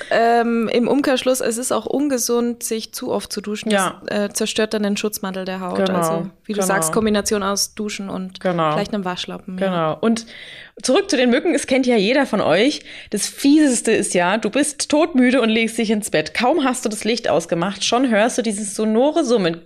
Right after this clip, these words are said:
Speaker 2: Am allerliebsten direkt in dein, äh, oder neben deinem Ohr. Und dann fängst du an, wild um dich zu schlagen. Irgendwann bist du so genervt,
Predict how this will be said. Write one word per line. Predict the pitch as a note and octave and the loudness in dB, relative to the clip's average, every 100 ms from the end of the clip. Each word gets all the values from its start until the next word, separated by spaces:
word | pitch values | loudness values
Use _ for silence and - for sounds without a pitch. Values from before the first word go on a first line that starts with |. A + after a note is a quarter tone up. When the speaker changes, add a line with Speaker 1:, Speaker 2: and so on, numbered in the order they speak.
| E3 | -2
Speaker 2:
Am | A3 A3 | -2 0
allerliebsten | A3 C#4+ B3+ C4 - B3+ | 2 4 2 0 -2 0
direkt | B3+ - D#4+ | 2 0 0
in | - A#3 | 0 2
dein, | G#3 G#3 | 2 0
äh, | - G#3+ G#3 | 2 4 4
oder | G3+ F#3+ | 2 2
neben | G3+ E4 G#3 | 2 2 2
deinem | D#3+ D#3 - | 0 0 2
Ohr. | F3 | 2
Und | B3 | 2
dann | A3+ | 2
fängst | A#3+ A#3 A3+ | 0 -2 -2
du | |
an, | A3 | 2
wild | G#3 G3+ | 2 2
um | C4+ | 2
dich | D#4 | 2
zu | - | 0
schlagen. | - B3+ - | 0 0 0
Irgendwann | - B3 A3+ | 2 2 2
bist | G#3 G3 | -2 -6
du | |
so | F#3 B3 | -2 0
genervt, | C#4 G3+ G#3 A3 | 2 4 2 0